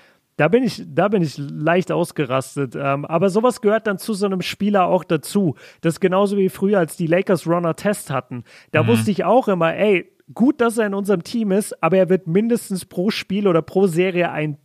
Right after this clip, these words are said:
Speaker 1: ein Play machen, wo ich sag, fuck.“ So,
Speaker 2: Ja.
Speaker 1: wo er, wo er irgendwie einen Ellenbogen verteilt, der nicht sein muss, wo er aus dem,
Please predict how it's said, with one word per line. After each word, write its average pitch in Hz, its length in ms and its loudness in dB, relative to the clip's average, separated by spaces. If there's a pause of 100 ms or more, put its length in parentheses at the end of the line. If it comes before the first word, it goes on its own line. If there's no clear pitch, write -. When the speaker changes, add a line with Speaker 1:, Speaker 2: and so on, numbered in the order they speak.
Speaker 1:
ein 165 200 -4
Play 175 300 -2
machen, 190 360 0
wo 170 100 0
ich 175 100 -4
sag, 156 240 -2
fuck.“ - 440 -4 (400)
So, 123 120 -2
Speaker 2:
Ja. 156 220 4
Speaker 1:
wo 175 120 4
er, 175 240 0
wo 190 140 4
er 202 80 4
irgendwie 220 340 2
einen 180 180 2
Ellenbogen 226 640 -2
verteilt, 202 480 0
der 196 100 0
nicht 202 160 -2
sein 190 240 0
muss, 190 280 -4
wo 165 160 0
er 156 160 -2
aus 170 160 -2
dem, 156 160 -4